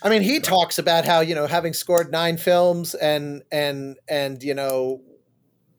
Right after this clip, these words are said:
Speaker 1: a couple little in, like, the Obi-Wan theme and a few other little ancillary
Speaker 2: Yeah.
Speaker 1: bits, they'll
Speaker 2: That gets
Speaker 1: solo
Speaker 2: you about
Speaker 1: thing.
Speaker 2: maybe eighteen to twenty hours worth of
Speaker 1: Yeah, I was
Speaker 2: you
Speaker 1: gonna
Speaker 2: know?
Speaker 1: say
Speaker 2: <laughs>
Speaker 1: twenty, twenty if you kinda generously round up and assume that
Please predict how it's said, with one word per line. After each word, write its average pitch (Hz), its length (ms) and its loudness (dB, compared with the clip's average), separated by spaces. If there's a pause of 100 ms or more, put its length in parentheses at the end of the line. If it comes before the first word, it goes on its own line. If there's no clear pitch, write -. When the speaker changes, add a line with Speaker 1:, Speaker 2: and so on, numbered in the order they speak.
Speaker 1:
a - 320 -20
couple 160 300 -4
little 151 260 4
in, 160 220 2
like, 147 240 -2
the 139 200 -2
Obi-Wan 160 380 2
theme 160 360 -2
and 147 40 -2
a 147 60 -4
few 165 160 0
other 156 180 4
little 156 220 4
ancillary 156 400 0
Speaker 2:
Yeah. 117 120 4
Speaker 1:
bits, 160 260 0
they'll 139 140 -2
Speaker 2:
That 175 260 2
gets 165 140 4
Speaker 1:
solo 156 40 4
Speaker 2:
you 156 80 2
about 143 220 2
Speaker 1:
thing. 139 60 -4
Speaker 2:
maybe 139 220 -2
eighteen 139 500 -4
to 120 80 -6
twenty 123 400 -6
hours 127 380 -2
worth 127 200 -10
of 196 80 0
Speaker 1:
Yeah, 190 260 4
I 185 60 6
was 202 120 2
Speaker 2:
you 214 80 2
Speaker 1:
gonna 196 180 2
Speaker 2:
know? 170 60 4
Speaker 1:
say - 220 0
Speaker 2:
<laughs> - 0 -
Speaker 1:
twenty, 277 400 2 (100)
twenty 285 460 2
if 240 160 0
you 208 220 -4 (180)
kinda 208 220 -2
generously 180 500 0
round 160 320 0
up 160 160 2
and 151 80 -2
assume 156 400 -4
that 147 140 -2